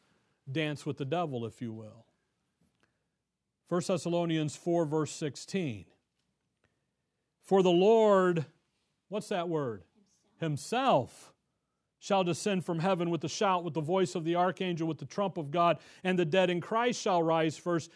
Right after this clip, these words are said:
Then we which are alive and remain shall be caught up together with them in the clouds to meet the Lord in the air." Now, that meeting is the judgment seat of Christ, and we'll look at that as we, okay?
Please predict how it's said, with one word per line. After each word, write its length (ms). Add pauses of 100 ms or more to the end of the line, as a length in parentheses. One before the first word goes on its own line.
(160)
Then 320
we 160
which 260
are 140
alive 580 (220)
and 160
remain 420 (160)
shall 220
be 120
caught 300
up 220
together 500 (140)
with 300
them 280 (140)
in 180
the 80
clouds 560 (220)
to 180
meet 440
the 100
Lord 400
in 140
the 160
air." 380
Now, 300
that 340
meeting 380
is 160
the 80
judgment 400
seat 160
of 120
Christ, 560
and 80
we'll 120
look 180
at 120
that 180
as 160
we, 160 (160)
okay? 440